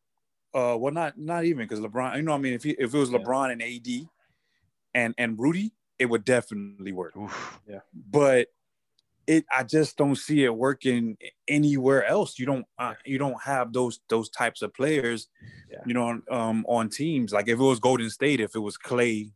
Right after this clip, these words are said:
Speaker 1: Steph, and Rudy, it'll work.
Speaker 2: I, I will say this. Um,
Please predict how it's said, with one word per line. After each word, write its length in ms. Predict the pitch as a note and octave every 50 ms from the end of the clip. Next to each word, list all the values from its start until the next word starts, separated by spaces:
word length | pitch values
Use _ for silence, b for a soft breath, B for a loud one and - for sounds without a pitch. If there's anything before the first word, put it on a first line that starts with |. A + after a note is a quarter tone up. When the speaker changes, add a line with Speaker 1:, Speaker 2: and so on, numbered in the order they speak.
| _ _
Speaker 1:
Steph, 540 | - - - - B2+ A2+ G2+ - - - _
and 160 | - G#2 G#2
Rudy, 300 | A2 B2 A#2+ G2+ G2+ F#2+ - _ _ - _ _ _ _ _
it'll 200 | B2 G#2+ G2+ F2+
work. 280 | G2 G#2 C3+ A2+ - _ _ _ _ _ _ _ _ _
Speaker 2:
I, 160 | - C3+ C3 -
I 100 | D3 D#3 D#3
will 240 | D#3 F3+ G3 G#3
say 200 | G3+ - - F#3+
this. 520 | E3 D#3 E3 C#3 G#2 G2 - - - - _ _ -
Um, 440 | B2 B2+ B2+ B2 A#2+ A#2 A2+ G#2